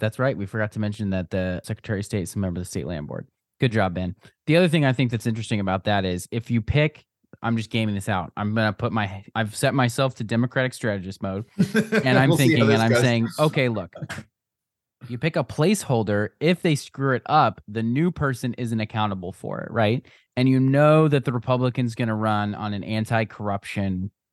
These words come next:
Speaker 1: thing, right? They're gonna say, "It's time to
Speaker 2: Uh-huh.
Speaker 1: clean house. It's time, we need a check and balance on the Democratic Party," right? We've said this one party rule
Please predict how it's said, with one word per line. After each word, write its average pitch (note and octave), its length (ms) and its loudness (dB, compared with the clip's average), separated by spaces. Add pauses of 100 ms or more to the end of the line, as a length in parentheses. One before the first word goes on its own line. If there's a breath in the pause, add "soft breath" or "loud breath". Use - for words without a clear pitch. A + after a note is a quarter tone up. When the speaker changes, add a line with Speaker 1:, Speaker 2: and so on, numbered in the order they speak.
(300)
Speaker 1:
thing, D#2+ 220 -6
right? F2+ 240 -6
They're A2 120 -2
gonna G#2+ 160 0
say, G#2 240 0
"It's G2 260 -4
time A2 160 2
to G#2 60 -2
Speaker 2:
Uh-huh. - 80 -12
Speaker 1:
clean F#2+ 160 -6
house. B2+ 440 2 (320 soft breath)
It's - 220 -4
time, G#2+ 400 2
we A#2+ 140 0
need A2 120 0
a G#2 80 -2
check A2 240 -4
and G2 160 -6
balance G#2+ 460 0
on A2 100 0
the G2+ 60 -4
Democratic G2 560 -4
Party," G#2+ 320 -2
right? A2 240 2
We've A2+ 160 -2
said G#2+ 240 -2
this G#2+ 180 -4
one G#2+ 160 -2
party G2+ 260 -2
rule G2+ 420 -2